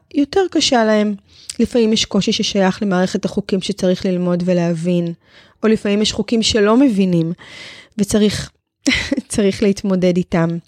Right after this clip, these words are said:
אה, לפעמים הקושי הוא לימודי או חברתי, ושוב,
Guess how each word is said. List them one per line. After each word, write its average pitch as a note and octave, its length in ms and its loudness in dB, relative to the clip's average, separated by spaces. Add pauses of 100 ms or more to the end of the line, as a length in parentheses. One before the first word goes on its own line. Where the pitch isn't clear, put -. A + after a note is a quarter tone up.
(1200)
אה, G3+ 200 2
לפעמים B3 360 0
הקושי D4 380 -2
הוא D4+ 120 4
לימודי B3 540 0 (140)
או F3+ 140 0
חברתי, F3+ 640 -2 (1300)
ושוב, B3+ 380 2